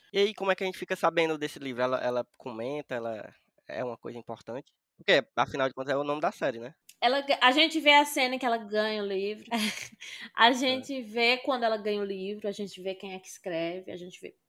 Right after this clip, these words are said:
Speaker 2: o que que a pessoa escreve. Então,
Speaker 1: Uhum.
Speaker 2: esse livro tá bem presente na série, mas eu não vou dar muitas informações, porque eu acho que
Speaker 1: Uhum.
Speaker 2: é bacana vocês irem descobrindo na série. Mas a gente
Speaker 1: Certo.
Speaker 2: entende esse livro, entende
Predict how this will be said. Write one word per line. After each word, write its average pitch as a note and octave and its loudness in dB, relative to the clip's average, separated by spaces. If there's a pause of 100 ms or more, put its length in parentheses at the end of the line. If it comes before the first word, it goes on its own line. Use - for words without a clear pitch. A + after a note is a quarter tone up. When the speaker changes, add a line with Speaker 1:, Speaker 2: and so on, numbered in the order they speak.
(160)
Speaker 2:
o - -16
que - -20
que - -16
a F3+ -10
pessoa - -16
escreve. F3 -6 (500)
Então, A3+ 0
Speaker 1:
Uhum. A#3 2
Speaker 2:
esse B3+ 0
livro C4+ -2
tá C4+ 2
bem A#3 4
presente E4+ -2
na C4+ -6
série, G3 -2
mas G#3+ -6
eu A3+ -6
não C4+ -6
vou F#4 0
dar C4+ 2
muitas A#3+ -8
informações, G#3+ -8
porque C4 -8
eu B3+ 0
acho A#3+ -2
que C4 -10
Speaker 1:
Uhum. C4 -4
Speaker 2:
é B3 -2 (720)
bacana A#3+ -2 (220)
vocês A3 -10
irem A3+ -10
descobrindo A3 -10
na A#3 -8
série. F3 -8
Mas G3 -2
a - -4
gente A3+ -6
Speaker 1:
Certo. C#4+ -6
Speaker 2:
entende C4 2
esse B3 -8
livro, A3 -6
entende A#3+ -10